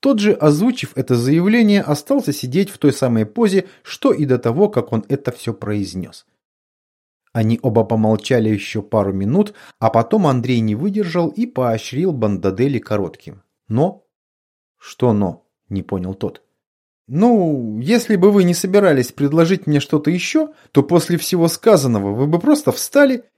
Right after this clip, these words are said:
и, пожав мне руку, вышли из моей палаты. А вы остались. Вот я и предположил, что после столь торжественного заявления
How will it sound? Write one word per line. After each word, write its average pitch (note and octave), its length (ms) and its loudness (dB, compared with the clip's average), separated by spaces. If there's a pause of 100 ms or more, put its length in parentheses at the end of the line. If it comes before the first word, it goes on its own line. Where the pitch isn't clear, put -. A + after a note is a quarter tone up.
и, D3 60 -2
пожав D3 500 2
мне C#3+ 200 2
руку, G3+ 340 0
вышли G3+ 380 -2
из C#3 120 0
моей C3 220 0
палаты. F#3 480 -2 (420)
А E2+ 160 -10
вы F#2+ 160 -4
остались. - 600 -2 (680)
Вот C#3 340 -4
я B3 100 2
и B3 80 0
предположил, G#3 680 2
что - 220 -4
после D3 340 -2
столь D#3+ 340 4
торжественного B2+ 800 0
заявления B2+ 760 0